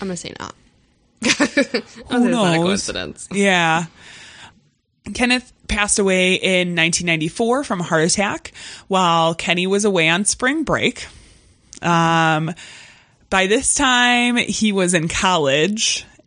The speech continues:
Speaker 2: and, um, the family moved with him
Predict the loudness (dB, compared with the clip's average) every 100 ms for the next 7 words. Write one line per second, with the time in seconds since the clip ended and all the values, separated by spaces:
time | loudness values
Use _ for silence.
0 | -2 0 2 2 0 -2 -4 -4 -4 -6
1 | -14 -14 -18 -8 0 2 4 4 0 -2
2 | -4 0 2 2 0 0 -2 -4 -18 -20
3 | -4 0 2 2 0 0 2 2 2 2
4 | -2 -6 -4 0 2 2 0 -2 -6 -2
5 | -2 -2 -6 -2 -2 0 -4 -4 -4